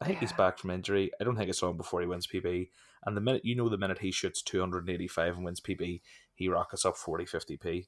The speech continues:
Speaker 2: Yeah.
Speaker 1: In my head, anyway, he does.
Speaker 2: Yeah, 'cause
Speaker 1: So
Speaker 2: he's, he's basically been frozen at that price point since the share split, 'cause he's been
Speaker 1: Yeah.
Speaker 2: injured. He's, there's been no action around him. So at some point, you know he's gonna hit a high score and people are gonna pile back in. They,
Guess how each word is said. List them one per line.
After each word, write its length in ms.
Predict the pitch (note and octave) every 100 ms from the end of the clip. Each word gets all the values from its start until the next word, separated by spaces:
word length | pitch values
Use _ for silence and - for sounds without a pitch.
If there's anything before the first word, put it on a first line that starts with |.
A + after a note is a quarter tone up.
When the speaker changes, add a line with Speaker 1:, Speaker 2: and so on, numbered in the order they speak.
| -
Speaker 2:
Yeah. 180 | G3+ F3+
Speaker 1:
In 100 | F#2+
my 160 | F#2+
head, 200 | G2+ F#2+
anyway, 380 | F2 F#2 G2+ G2
he 60 | G2
does. 320 | G2 F#2+ - _ -
Speaker 2:
Yeah, 140 | C4+
'cause 220 | C4 D4
Speaker 1:
So 60 | D4+
Speaker 2:
he's, 100 | B3+
he's 180 | A#3+ -
basically 400 | C#4 B3 - G3
been 260 | F#3 F3+
frozen 640 | F3 - G3+ G3+ F#3 C#3 C#3+
at 120 | C#3+
that 200 | - -
price 300 | - F#3 F3
point 300 | - D#3+ C#3
since 220 | D3 D#3 -
the 80 |
share 240 | D#3 F#3+ F3+
split, 400 | - C#3 C3 - _ - - _ -
'cause 120 | E3+
he's 120 | F3+
been 160 | E3+ F3+
Speaker 1:
Yeah. 220 | F3+ A2
Speaker 2:
injured. 240 | F#3 E3+ - -
He's, 180 | F#3 - -
there's 220 | G3 -
been 400 | G3 G3+ G3+ - G#3
no 220 | A3 G#3+
action 400 | G3+ - - G3
around 420 | E3+ F3+ F#3+ F#3+
him. 220 | C#3 B2+ C#3
So 180 | E3+
at 120 | D3 -
some 360 | - G#3+ G3
point, 480 | - G3+ G3 D3+ C#3
you 80 | D#3+
know 160 | E3 E3
he's 160 | D#3
gonna 140 | D#3 C#3+
hit 180 | D#3+ -
a 40 |
high 200 | D3+ C#3+
score 440 | C#3+ - D#3+ C#3+
and 80 | C#3+
people 300 | D#3+ D3+ D#3
are 140 | D#3 D#3
gonna 160 | D3+
pile 260 | - E3+ D#3
back 280 | C#3 C#3+ E3+
in. 160 | D3
They, 120 | C#3+